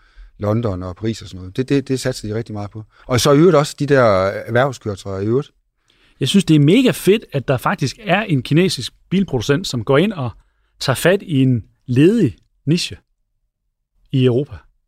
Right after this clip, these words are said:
Speaker 1: Ja.
Speaker 2: Hvorimod iWays, som vi snakkede om for et par uger siden, jamen, de kommer bare med en S U V, som sådan set er ringere på de fleste punkter end,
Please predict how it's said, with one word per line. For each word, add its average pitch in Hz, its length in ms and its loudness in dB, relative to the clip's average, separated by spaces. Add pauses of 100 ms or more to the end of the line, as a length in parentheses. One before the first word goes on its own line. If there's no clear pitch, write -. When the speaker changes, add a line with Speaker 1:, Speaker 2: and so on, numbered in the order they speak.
(120)
Speaker 1:
Ja. 101 120 -4 (160)
Speaker 2:
Hvorimod 139 560 4
iWays, 127 300 2
som 113 160 -10
vi 110 60 -12
snakkede 123 300 -6
om 113 180 -10
for 107 300 -8
et 113 220 -20
par 123 100 -8
uger 143 180 -2
siden, 127 360 -2 (400)
jamen, 117 120 -2
de 202 80 2
kommer 160 220 2
bare 135 180 0
med 123 160 -4
en 113 100 -6
S - 100 -12
U 123 40 -2
V, 143 140 4 (800)
som 110 200 -8
sådan 135 180 0
set 135 240 0
er 113 200 -4
ringere 127 240 -2
på 120 120 -10
de 110 100 -8
fleste 135 280 -4
punkter 123 320 -6
end, 107 180 -12